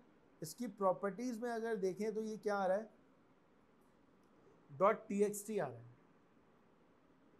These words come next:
ठीक है? लेकिन मुझे डॉट टी एक्स टी नहीं करना, अभी हम इसे डॉट टी एक्स टी रहने देंगे। सही है जी। हमने इसे खोला और हमने कहा कि भाई ज़रा इसे नोटपैड से चला लो।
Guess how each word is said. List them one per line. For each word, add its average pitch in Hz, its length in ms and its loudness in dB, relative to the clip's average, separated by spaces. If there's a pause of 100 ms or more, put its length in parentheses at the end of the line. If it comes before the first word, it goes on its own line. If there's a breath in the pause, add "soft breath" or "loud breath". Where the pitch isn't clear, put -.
(600)
ठीक 190 140 -4
है? 233 180 0 (580)
लेकिन 208 200 -2
मुझे 254 200 0
डॉट 226 340 0
टी 196 120 2
एक्स 202 220 0
टी 254 80 -4
नहीं 202 220 0
करना, 120 280 -10 (1500)
अभी 233 220 6
हम 262 120 4
इसे 240 180 2
डॉट 214 280 0
टी 196 120 0
एक्स 180 200 -4
टी 175 80 -4
रहने 139 220 -4
देंगे। 120 220 -14 (500)
सही 160 140 -6
है 196 100 -6
जी। 139 120 -12 (640)
हमने 208 280 0
इसे 214 180 0
खोला 190 320 0 (1000)
और 165 160 -2
हमने 185 280 -4
कहा 202 100 -4
कि 202 120 -2
भाई 202 180 -2
ज़रा 190 240 -4
इसे 196 260 -4
नोटपैड 170 580 -2
से 175 160 -6
चला 139 260 -4
लो। 113 160 -14